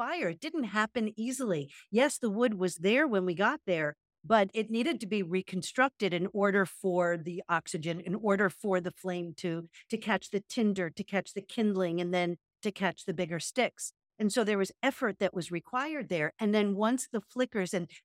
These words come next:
of course, in the beginning, the paper is the thing that's gonna create the massive light. It's the easy thing. But then once that comes down to ash, did it catch? Did it do the thing it was meant to do? And once it does that,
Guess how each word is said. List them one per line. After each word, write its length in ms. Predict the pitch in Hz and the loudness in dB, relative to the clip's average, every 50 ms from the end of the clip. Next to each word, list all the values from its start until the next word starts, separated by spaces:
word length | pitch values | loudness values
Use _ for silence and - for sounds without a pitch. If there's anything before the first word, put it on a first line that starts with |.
| _ | _
of 80 | 185 - | -18 -2
course, 260 | - 294 262 214 - | 2 4 4 4 4
in 60 | 202 | 0
the 80 | 196 185 | -2 -2
beginning, 320 | 180 196 233 262 254 208 | 0 2 4 4 6 4
the 100 | 190 190 | 4 0
paper 480 | - - - 269 277 302 - 233 202 175 | -2 -4 -6 -6 -6 -4 0 2 2 2
is 140 | 175 165 - | 2 0 -2
the 100 | - 175 | -6 -8
thing 320 | - _ 214 202 196 196 | -6 _ 0 2 2 2
that's 160 | 185 175 - | 0 -2 -4
gonna 200 | - 202 185 180 | -4 -4 -4 -4
create 580 | - - - - 214 202 220 240 226 190 - - - _ - | -6 -10 -6 -4 0 2 2 2 2 0 -2 -10 -16 _ -2
the 80 | 220 | 0
massive 600 | 190 180 185 180 196 233 302 302 - - 233 180 | 2 4 4 6 6 6 4 2 2 2 0 2
light. 240 | 185 180 165 160 165 | 2 0 0 2 0
It's 180 | 170 170 - - | -2 -4 -6 -8
the 140 | - 226 220 _ | -8 -10 -8 _
easy 440 | - 269 285 320 311 262 277 233 208 | 0 2 4 4 4 4 2 0 0
thing. 340 | 208 - 190 151 139 135 131 _ _ _ _ _ | 0 -2 -2 -2 -2 -6 -10 _ _ _ _ _
But 120 | - 214 - | -4 2 4
then 180 | 262 220 214 | 4 6 6
once 300 | 220 233 269 311 302 - 190 | 6 6 6 4 4 2 -2
that 380 | 175 208 226 262 330 370 - | 0 0 2 2 0 -2 -4
comes 260 | - - 247 220 180 - | -6 -4 -4 -4 -2 2
down 240 | 208 190 175 175 175 | 2 2 2 2 0
to 200 | 220 - - 180 | -2 -4 -2 0
ash, 420 | 175 165 156 151 156 - - - _ _ _ _ _ 160 | 2 2 0 0 -2 -6 -8 -10 _ _ _ _ _ 0
did 140 | 160 240 254 | 2 4 4
it 200 | 285 - - - | 4 2 -2 -6
catch? 480 | - - 254 254 143 123 - - - | -4 0 0 0 0 0 -4 -8 -4
Did 140 | - 214 185 | -2 0 0
it 180 | 196 180 160 147 | 0 0 0 0
do 160 | 247 285 320 | 0 2 2
the 100 | 320 277 | 2 2
thing 240 | - - 285 277 262 | 2 2 4 4 4
it 80 | 233 | 4
was 160 | 208 190 165 | 2 2 2
meant 260 | 190 196 208 208 208 - | 2 2 4 2 2 0
to 80 | - 190 | -4 -6
do? 420 | 156 147 202 208 190 160 147 143 - _ _ _ _ _ - | -2 2 4 4 4 4 2 -4 -10 _ _ _ _ _ 0
And 140 | 220 208 233 | 0 2 2
once 180 | 254 247 - | 2 2 0
it 100 | 269 190 | -2 -2
does 260 | - 220 208 196 170 | 2 2 2 2 0
that, 360 | - 170 190 175 330 339 202 | -4 -4 -4 0 0 0 0